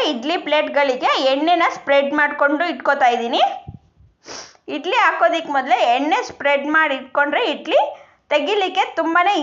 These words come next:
ಈಸಿಯಾಗಿ ಬರುತ್ತೆ, ಅದಕ್ಕೋಸ್ಕರ ಸ್ಪ್ರೆಡ್ ಮಾಡ್ಕೊಳ್ಳಿ. ಈಗ ಇಡ್ಲಿ ಪ್ಲೇಟ್‌ಗಳಿಗೆಲ್ಲ ನಮಗೆ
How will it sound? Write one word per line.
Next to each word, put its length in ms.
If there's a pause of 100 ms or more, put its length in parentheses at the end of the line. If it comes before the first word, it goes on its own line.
(100)
ಈಸಿಯಾಗಿ 460
ಬರುತ್ತೆ, 320
ಅದಕ್ಕೋಸ್ಕರ 640 (120)
ಸ್ಪ್ರೆಡ್ 340
ಮಾಡ್ಕೊಳ್ಳಿ. 400 (120)
ಈಗ 120 (180)
ಇಡ್ಲಿ 240
ಪ್ಲೇಟ್‌ಗಳಿಗೆಲ್ಲ 760 (960)
ನಮಗೆ 300